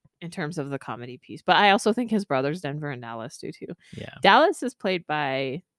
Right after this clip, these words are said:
Speaker 2: Tim McGraw.
Speaker 1: Tim McGraw. And Denver is played by
Speaker 2: Jon
Speaker 1: Jon.
Speaker 2: Favreau.
Speaker 1: Yep.
Speaker 2: Yeah.
Speaker 1: So, which I think they're just both so funny too.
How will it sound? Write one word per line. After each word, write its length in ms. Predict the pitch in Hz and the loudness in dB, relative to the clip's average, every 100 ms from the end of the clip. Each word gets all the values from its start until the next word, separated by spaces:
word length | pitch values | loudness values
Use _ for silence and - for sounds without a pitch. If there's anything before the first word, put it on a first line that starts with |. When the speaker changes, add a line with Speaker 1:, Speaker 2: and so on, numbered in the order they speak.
| _ _ - | _ _ -14
Speaker 2:
Tim 160 | 113 107 | -10 -8
McGraw. 320 | 101 101 101 | -8 -10 -12
Speaker 1:
Tim 260 | - 185 190 | -4 0 2
McGraw. 680 | 202 - 135 135 123 - - - _ _ _ _ _ _ - | 0 0 2 2 2 -2 -8 -12 _ _ _ _ _ _ -4
And 160 | 165 | 0
Denver 360 | 170 175 175 165 | 2 4 4 4
is 100 | 156 | 2
played 320 | - 147 143 | -2 -4 -4
by 460 | 131 131 123 123 160 _ _ _ - | -8 -8 -10 -10 -14 _ _ _ -6
Speaker 2:
Jon 300 | 160 139 135 | -4 -4 -4
Speaker 1:
Jon. 20 | |
Speaker 2:
Favreau. 380 | 87 - - - - | -6 -8 -10 -8 -4
Speaker 1:
Yep. 180 | 151 - _ _ 120 | -4 -4 _ _ -10
Speaker 2:
Yeah. 100 | 110 | -10
Speaker 1:
So, 380 | - - - 160 - _ _ _ _ _ _ _ - | -12 -10 -8 -8 -10 _ _ _ _ _ _ _ -6
which 160 | 180 | -2
I 100 | 170 | 0
think 240 | - 165 180 | 0 -4 -2
they're 140 | 160 | -4
just 220 | 147 143 | -4 -6
both 180 | - 123 | -8 -10
so 160 | - 139 | -8 -12
funny 300 | - 135 110 | -10 -12 -12
too. 300 | - 127 151 | -10 -10 -10